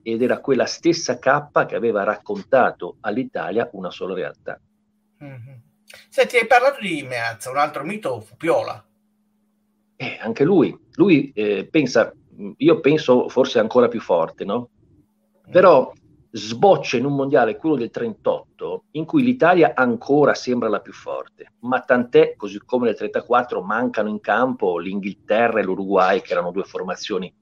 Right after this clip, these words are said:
Speaker 1: strepitose, l'Inghilterra inventore del calcio, l'Uruguay campione nel trenta, fucina del vento sudamericano.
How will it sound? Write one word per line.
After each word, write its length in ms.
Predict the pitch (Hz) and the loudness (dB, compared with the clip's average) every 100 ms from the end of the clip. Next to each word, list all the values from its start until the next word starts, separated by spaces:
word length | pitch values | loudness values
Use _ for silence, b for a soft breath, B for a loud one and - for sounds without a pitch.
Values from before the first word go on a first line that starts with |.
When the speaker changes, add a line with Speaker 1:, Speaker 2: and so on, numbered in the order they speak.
| _ | _
Speaker 1:
strepitose, 1300 | - - _ - 117 - - - 113 82 73 92 120 - - _ | -8 -8 _ -6 -6 -6 -8 0 0 0 -2 -2 -4 -4 -20 _
l'Inghilterra 840 | 82 95 95 104 110 110 - 87 - _ _ | -12 -10 -10 -4 2 4 4 0 -2 _ _
inventore 1120 | 117 107 - _ _ _ 113 101 90 143 131 | -10 -10 -12 _ _ _ -4 -2 0 2 4
del 180 | 107 101 | 2 0
calcio, 420 | 131 117 90 - - | 2 4 2 -6 -10
l'Uruguay 380 | 92 90 110 | -6 2 2
campione 460 | 101 90 92 113 104 | 2 -6 -8 -4 -4
nel 160 | 95 - | -4 -4
trenta, 460 | 113 95 85 87 | -4 -4 -8 -12
fucina 380 | - - 127 110 | -14 -12 -6 -4
del 120 | 101 | -4
vento 180 | 104 92 | -6 -14
sudamericano. 800 | - 90 92 95 107 78 80 147 | -12 -10 -10 -6 -6 -4 -8 -10